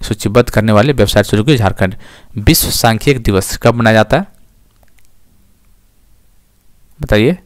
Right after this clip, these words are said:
तो ये बता, बीस अक्टूबर को, ठीक है। विश्व सांख्यिक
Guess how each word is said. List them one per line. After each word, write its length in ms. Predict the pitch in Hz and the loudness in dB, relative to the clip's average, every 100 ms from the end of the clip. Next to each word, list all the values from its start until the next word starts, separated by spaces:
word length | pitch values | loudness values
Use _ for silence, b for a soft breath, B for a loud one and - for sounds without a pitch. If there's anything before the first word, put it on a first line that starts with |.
| - b b b b b b | -20 b b b b b b
तो 0 | 110 | 0
ये 40 | |
बता, 160 | 117 113 | 2 2
बीस 260 | 113 - | 0 -2
अक्टूबर 280 | 101 98 92 | -4 -2 -2
को, 100 | 110 | 0
ठीक 180 | 180 170 | -2 -2
है। 140 | 110 104 | -4 -6
विश्व 460 | 107 135 - 214 - b b b b _ _ - | -2 0 2 -2 -4 b b b b _ _ -14
सांख्यिक 640 | - - 113 107 151 - | -6 -2 -2 2 -2 -2